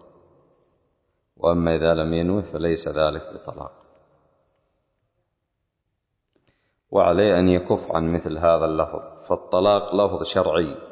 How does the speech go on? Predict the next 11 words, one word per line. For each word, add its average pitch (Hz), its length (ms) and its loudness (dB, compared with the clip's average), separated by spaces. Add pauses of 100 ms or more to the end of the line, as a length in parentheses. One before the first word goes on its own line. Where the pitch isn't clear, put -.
(1500)
الطلاق 87 580 0 (380)
لفظ 95 380 -2
شرعي 95 760 0 (260)
جعله 98 460 4
الله 90 280 2
سبحانه 87 580 -2
وتعالى 98 600 2
لمن 92 240 0
أراد 98 440 2 (180)
فراق 87 420 2
زوجته، 80 540 -4